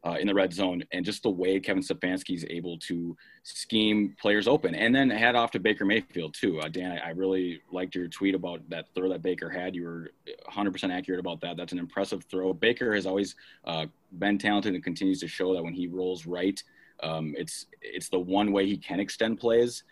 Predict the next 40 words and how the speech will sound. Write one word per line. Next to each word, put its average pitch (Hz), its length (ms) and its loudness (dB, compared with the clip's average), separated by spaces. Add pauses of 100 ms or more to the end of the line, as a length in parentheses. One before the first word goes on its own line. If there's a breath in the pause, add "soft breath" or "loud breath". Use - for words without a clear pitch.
(220 soft breath)
When 87 100 -6
he's 98 160 4
rolling 104 180 2
to 101 80 4
his 87 200 0
right, 92 180 2
he's 82 160 -4
just 87 200 -4
as 87 100 -6
dangerous 85 540 -4 (100)
in 62 360 -10
the 82 80 -8
po-, - 180 -10
as 85 180 -4
he 90 140 0
is 85 100 -2
in 82 80 -6
the 80 80 -6
pocket, 82 440 -2
and 78 160 -10
sometimes 80 360 -8
more 87 340 -6
dangerous. 78 480 -8 (340 loud breath)
Uh, 82 140 -6
and 85 80 -4
he 87 60 -2
showed 92 280 0
that 85 100 -2
on 80 100 -4
that 78 160 -8
touchdown. 90 540 -2 (340 soft breath)
Um, 90 400 0 (800)
because 131 180 4
here's 180 140 4
the 170 60 0
thing 160 100 8
with 117 100 6
red 104 160 4
zone 90 180 0
offense. 78 380 -8